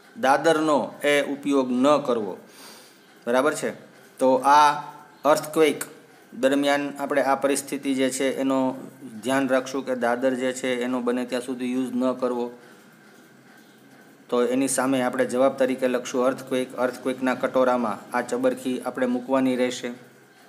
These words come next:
ત્યાર પછી છે, "Switch off the electricity." બરાબર? ઘરની અંદર જેટલા વીજળીના ઉપકરણો હોય એ બધાને બંધ કરી દેવા. તો આ પરિસ્થિતિ, "Earthquake અને fire બંનેમાં એ કરવી જોઈએ."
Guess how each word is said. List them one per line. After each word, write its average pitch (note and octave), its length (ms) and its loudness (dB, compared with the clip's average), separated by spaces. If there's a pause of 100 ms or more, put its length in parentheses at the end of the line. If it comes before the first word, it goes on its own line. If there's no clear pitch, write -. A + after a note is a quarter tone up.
(1040)
ત્યાર G#3 160 6
પછી A#3+ 260 4
છે, A#3+ 120 6
"Switch A#3+ 420 2
off G#3+ 640 4
the F#3 100 4
electricity." E3 720 0 (840)
બરાબર? E3+ 240 -6 (840)
ઘરની B2+ 280 0
અંદર B2+ 200 2
જેટલા B2 520 0 (460)
વીજળીના B2+ 400 0
ઉપકરણો B2 540 0
હોય A2+ 240 -4 (580)
એ A#2 60 -4
બધાને B2+ 460 -2
બંધ C3+ 340 0
કરી B2+ 260 -2
દેવા. A#2 380 0 (800)
તો - 160 -8
આ D#3 120 8
પરિસ્થિતિ, D#3+ 580 2
"Earthquake F3 600 2
અને E3 160 4
fire D#3 420 4
બંનેમાં D3 840 0
એ C#3+ 180 0
કરવી C3+ 340 0
જોઈએ." B2+ 440 -2